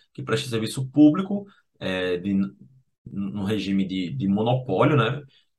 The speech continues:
Ou seja, é, você não pode sair criando metrôs por aí, né? As empresas privadas não podem sair furando o, é, o terreno, o solo e construindo metrôs por aí.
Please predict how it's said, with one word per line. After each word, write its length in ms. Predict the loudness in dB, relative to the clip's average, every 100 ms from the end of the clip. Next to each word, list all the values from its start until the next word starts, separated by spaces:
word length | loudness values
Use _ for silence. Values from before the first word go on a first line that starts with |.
| _ _
Ou 80 | -18
seja, 360 | -12 -10 -10 -14 _ _ -14
é, 160 | -12
você 180 | -8 -2
não 100 | 0
pode 220 | 2 2
sair 300 | 4 4 2
criando 480 | 2 6 6 4 0
metrôs 400 | 0 -2 -2 -6
por 180 | -4 0
aí, 380 | 0 0 -4 -10
né? 260 | -10 -10 -12 _
As 140 | -10 -8
empresas 480 | -4 -2 -2 -2
privadas 500 | -6 -4 -2 0 2
não 100 | 0
podem 220 | 2 0 0
sair 320 | 0 0 -2
furando 600 | -4 -2 -2 -4 -8 -12 _ _ _ -12
o, 600 | -8 -6 -4 -4 -6 -8 -12 _ _ _ _ _ _ _ _ -8
é, 340 | -6 -6 -6
o 240 | -6 -6 -4
terreno, 840 | 0 0 0 0 2 2 -2 -6
o 120 | -10
solo 640 | -8 -2 0 2 2 0 -6
e 120 | -8
construindo 400 | -4 -2 2 4
metrôs 520 | 4 4 0 -2 -2
por 220 | -4 -4 -2
aí. 380 | 0 0 -2